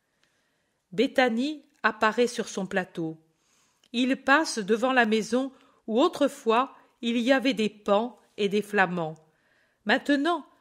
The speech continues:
elle est abandonnée et fermée. Simon le remarque, mais son observation est interrompue par le joyeux salut de Maximin qui débouche hors du portail. « Ô maître saint, quel bonheur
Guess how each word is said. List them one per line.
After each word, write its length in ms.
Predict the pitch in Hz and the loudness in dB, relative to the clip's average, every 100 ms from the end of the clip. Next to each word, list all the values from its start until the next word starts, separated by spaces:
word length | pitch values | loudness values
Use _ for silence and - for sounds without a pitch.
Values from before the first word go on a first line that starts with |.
| _ _ | _ _
elle 220 | - 190 196 | -6 -2 0
est 200 | 208 294 | 2 2
abandonnée 840 | 302 277 247 226 196 190 208 208 | 2 2 2 0 0 0 -2 -4
et 120 | - 208 | -6 -6
fermée. 680 | - 196 185 170 160 165 - _ _ _ _ _ | -2 -4 -2 -8 -8 -10 -16 _ _ _ _ _
Simon 560 | - - 269 247 262 349 | -14 0 0 2 0 2
le 120 | 262 | 2
remarque, 560 | 214 202 202 233 - 240 - _ _ | 2 2 2 0 -2 -8 -8 _ _
mais 140 | 220 | -4
son 280 | 247 - 285 | -4 -2 0
observation 920 | 320 - - 285 262 254 - 311 285 - | 0 -2 -2 2 2 0 -2 -2 -2 -4
est 280 | 220 214 | -6 0
interrompue 800 | 269 285 285 269 233 226 302 285 - - _ | -2 0 0 0 -2 -2 0 0 -2 -20 _
par 140 | 233 | 0
le 100 | 233 | 2
joyeux 440 | 240 196 311 269 247 | -2 2 2 4 0
salut 400 | - 302 262 233 | 2 2 4 0
de 100 | 185 | 0
Maximin 640 | 226 294 - 226 180 202 240 _ _ _ | 0 0 -2 -2 0 -2 -4 _ _ _
qui 160 | - 208 | -8 -2
débouche 540 | 220 196 247 277 - - - | 0 0 0 0 -4 -6 -2
hors 160 | 277 | -2
du 120 | 240 | -2
portail. « 640 | 240 240 - 185 175 170 170 _ _ _ _ _ _ _ _ _ _ | -2 -6 -4 -2 -2 -2 -8 _ _ _ _ _ _ _ _ _ _
Ô 260 | 294 247 | 8 10
maître 420 | 226 247 311 - 247 | 8 6 2 2 0
saint, 380 | - - 208 190 _ _ _ _ | 0 -2 -2 -4 _ _ _ _
quel 220 | 381 294 | 6 6
bonheur 600 | 208 254 277 339 311 240 | 4 2 4 4 2 0